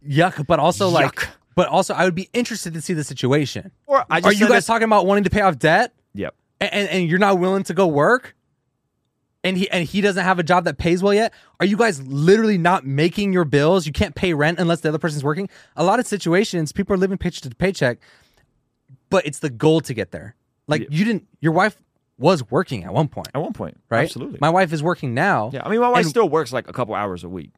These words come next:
Speaker 1: Yeah, my, it doesn't count. That's like, <laughs> it's volunteer. It's not.
Speaker 2: No,
Speaker 1: she
Speaker 2: she gets paid.
Speaker 1: No, she, I know, but it's not. She still works. It's not the
Speaker 2: Yeah.
Speaker 1: same.
Speaker 2: It's,
Speaker 1: It
Speaker 2: it's not the same.
Speaker 1: My wife
Speaker 2: I mean, but
Speaker 1: works.
Speaker 2: she, whoa, whoa, whoa, but back up. But she works.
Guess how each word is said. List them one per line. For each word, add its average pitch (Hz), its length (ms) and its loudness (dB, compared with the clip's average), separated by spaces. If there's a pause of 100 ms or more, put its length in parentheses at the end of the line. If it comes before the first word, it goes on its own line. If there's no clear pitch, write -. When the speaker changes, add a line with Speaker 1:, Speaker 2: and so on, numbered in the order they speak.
Speaker 1:
Yeah, 143 220 -2 (160)
my, 120 220 -6 (180)
it 123 220 -4
doesn't 113 240 -4
count. - 200 -18 (160)
That's 110 200 -4
like, 90 220 -8
<laughs> - 460 -4
it's 139 260 -8
volunteer. 123 520 -2
It's 120 180 -6
not. 135 200 -2 (240)
Speaker 2:
No, 214 220 2
Speaker 1:
she 415 60 0
Speaker 2:
she 480 100 -10
gets 453 140 -4
paid. 135 500 -4
Speaker 1:
No, 202 80 0
she, - 140 -4 (220)
I 180 160 0
know, 196 420 2
but 175 160 -2
it's 170 160 -4
not. 190 280 0 (400)
She 269 200 -4
still 247 260 -2
works. 190 640 -4
It's 156 200 -6
not 165 220 0
the 143 60 -6
Speaker 2:
Yeah. 127 80 -6
Speaker 1:
same. 87 420 -10
Speaker 2:
It's, 143 220 -2
Speaker 1:
It 139 60 -10
Speaker 2:
it's - 80 -12
not 123 100 -6
the - 80 -16
same. - 120 -18
Speaker 1:
My 156 220 2
wife 147 600 -2
Speaker 2:
I 143 100 2
mean, 233 80 6
but 131 60 4
Speaker 1:
works. - 80 4
Speaker 2:
she, 311 80 -4
whoa, 262 100 2
whoa, 202 280 4
whoa, 156 100 4
but 135 120 -2
back 139 120 -2
up. - 100 -14
But 156 80 -4
she 254 140 -6
works. - 500 -4